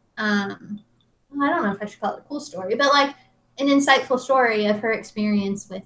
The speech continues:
hair and how she kind of grew up in a community of mostly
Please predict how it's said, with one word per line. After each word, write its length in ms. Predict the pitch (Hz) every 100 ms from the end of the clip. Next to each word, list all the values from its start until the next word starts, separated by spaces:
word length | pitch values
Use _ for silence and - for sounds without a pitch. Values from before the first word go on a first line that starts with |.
| -
hair 520 | 226 208 170 185 196
and 240 | 202 196 202
how 400 | 202 196 196 202
she 500 | - 214 208 208 208 _ _ -
kind 140 | 226
of 60 | 220
grew 100 | 226
up 160 | 214
in 80 | 220
a 60 | 214
community 680 | 226 214 220 214 214 214 214
of 200 | 202 208 _
mostly 580 | 202 202 - 240 240